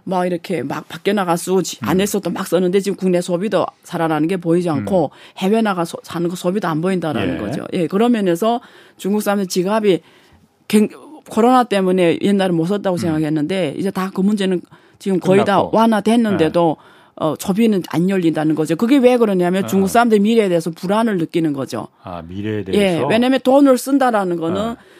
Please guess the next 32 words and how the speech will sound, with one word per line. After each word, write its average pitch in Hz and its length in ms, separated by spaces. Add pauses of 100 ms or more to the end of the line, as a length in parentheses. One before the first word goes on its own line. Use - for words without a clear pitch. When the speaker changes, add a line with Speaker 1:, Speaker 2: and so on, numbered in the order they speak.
(140)
Speaker 1:
미래에 247 400
내 233 120
소득이 214 400
들어오는 208 360
거에 240 120
대해서 208 220
긍정적이고 196 960
Speaker 2:
예. 85 320
Speaker 1:
미래가, 214 580
아니면 233 220
예금이 240 340
많다든지. 170 640
Speaker 2:
예. 131 200
Speaker 1:
근데 240 320 (280)
이게 220 240
그 208 120
상황 240 300
아니라는 196 480
걸 156 100
말하는 151 380
거죠. - 380 (360)
예. 151 220 (320)
Speaker 2:
중국 127 960 (300)
Speaker 1:
미래에 220 360
대한 208 200
불확실성이 202 420
Speaker 2:
미래에 214 100
Speaker 1:
커진 226 260
Speaker 2:
대한 180 120
Speaker 1:
거죠. 175 300
Speaker 2:
불확실성. 127 580
Speaker 1:
예. 71 40